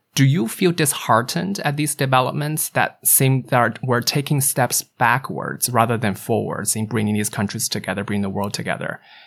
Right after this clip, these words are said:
And what do you think is currently the biggest obstacle to bridge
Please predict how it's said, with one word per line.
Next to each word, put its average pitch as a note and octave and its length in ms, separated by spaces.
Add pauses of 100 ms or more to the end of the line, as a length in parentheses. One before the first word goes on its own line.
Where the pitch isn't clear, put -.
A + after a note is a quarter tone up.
(140)
And B2 220 (560)
what C#3 240
do E3 80
you F#3+ 160
think A#2+ 300
is G2+ 180 (120)
currently C#3 420
the G#2 100
biggest A#2+ 560
obstacle - 600 (160)
to E3 180
bridge - 560